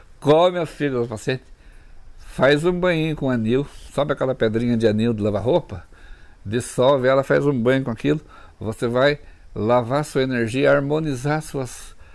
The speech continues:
as suas leis aí, pra que quando você for trabalhar com a outra pessoa, você esteja propício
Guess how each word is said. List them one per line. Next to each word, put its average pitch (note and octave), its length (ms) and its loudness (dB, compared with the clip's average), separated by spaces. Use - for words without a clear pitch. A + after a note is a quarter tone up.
as G#2+ 120 -10
suas A#2+ 340 -6
leis B2 440 2
aí, C#3+ 320 2
pra A#2+ 140 -6
que - 120 -16
quando C#3 280 -4
você C3+ 260 -6
for C#3 160 -8
trabalhar A#2 400 -2
com A#2 100 -4
a A2+ 40 2
outra A2+ 180 -2
pessoa, A#2+ 400 -6
você B2+ 300 -8
esteja A#2+ 560 -6
propício C#3+ 920 0